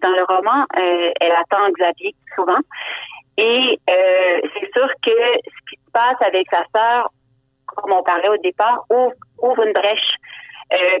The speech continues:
quand, parfois, quand il y a un doute qui s'immisce dans notre tête, même si on essaie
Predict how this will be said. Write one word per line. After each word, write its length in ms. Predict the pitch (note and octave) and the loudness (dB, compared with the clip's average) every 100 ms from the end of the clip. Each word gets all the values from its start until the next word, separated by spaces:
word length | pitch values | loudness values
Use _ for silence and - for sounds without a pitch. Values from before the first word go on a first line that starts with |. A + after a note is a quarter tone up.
| - | 0
quand, 260 | A#3 B3+ B3+ _ _ _ _ _ - | 0 0 -2 _ _ _ _ _ -4
parfois, 460 | G3 - - A#3+ C4 | -4 -2 0 0 2
quand 100 | A#3 | 2
il 80 | G3+ | 2
y 40 | |
a 60 | F#3+ | 2
un 80 | F#3 F#3 | 0 0
doute 180 | A#3 C4 - | -2 -2 -8
qui 80 | G3+ - | -20 -10
s'immisce 360 | G3 G3 A#3 A#3 | -4 0 0 2
dans 100 | G3 | 2
notre 200 | F#3 F3 | 0 0
tête, 600 | G#3+ G#3 E3 - - - - | 0 0 0 -6 -6 -4 -2
même 240 | F#3 A3+ B3+ - | -2 -2 -2 -6
si 100 | A#3+ | 0
on 100 | A3+ G3+ | 2 2
essaie 540 | F3 E3+ - G#3 A3 | 2 -2 -4 -2 -2